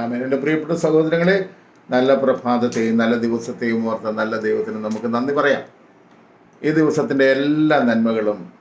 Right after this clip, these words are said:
നിങ്ങൾക്ക് ആശംസിക്കുന്നു. എറണാകുളം അങ്കമാലി അതിരൂപതയിൽ ഇപ്പോൾ നടന്നുകൊണ്ടിരിക്കുന്നത്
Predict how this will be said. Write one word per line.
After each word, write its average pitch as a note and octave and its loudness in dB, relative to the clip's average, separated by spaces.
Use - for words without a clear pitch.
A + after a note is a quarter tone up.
നിങ്ങൾക്ക് G2 -6
ആശംസിക്കുന്നു. - -12
എറണാകുളം B2+ 2
അങ്കമാലി A#2+ 2
അതിരൂപതയിൽ A2+ -4
ഇപ്പോൾ A2+ -8
നടന്നുകൊണ്ടിരിക്കുന്നത് A2+ -2